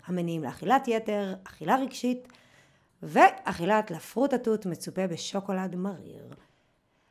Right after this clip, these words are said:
אז שלום לכולכם, ושלום במיוחד לכולכן. אין לכם מושג כמה חיכיתי לרגע הזה. סוף סוף, לחלק האחרון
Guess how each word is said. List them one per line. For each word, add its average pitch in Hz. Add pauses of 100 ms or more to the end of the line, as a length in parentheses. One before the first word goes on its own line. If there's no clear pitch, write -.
(180)
אז 151
שלום 180
לכולכם, 180 (680)
ושלום 190
במיוחד 180 (380)
לכולכן. 165 (680)
אין 277
לכם 311 (180)
מושג 220 (600)
כמה 233 (160)
חיכיתי 196
לרגע 139
הזה. 131 (680)
סוף 233
סוף, 175 (180)
לחלק 165
האחרון 175